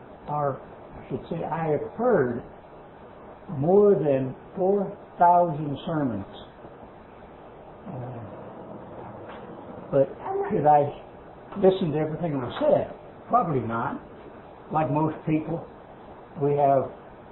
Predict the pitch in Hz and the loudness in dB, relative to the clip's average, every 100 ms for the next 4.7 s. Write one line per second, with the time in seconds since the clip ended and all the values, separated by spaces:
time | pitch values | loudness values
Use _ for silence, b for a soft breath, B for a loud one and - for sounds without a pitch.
0 | - - - - 156 151 143 123 - 165 | -20 -20 -10 -4 -2 0 -2 -4 -4 -2
1 | 147 139 135 135 143 143 - 135 - 147 | 0 0 2 6 6 6 2 -4 -2 -6
2 | - 143 131 - 160 131 127 127 - 107 | -4 -2 -2 -4 -2 0 0 -4 -6 -6
3 | 147 143 135 135 135 131 147 131 127 - | 0 2 2 2 0 0 0 0 -2 -4
4 | 160 131 113 - 247 135 98 | -4 -4 -4 0 2 4 0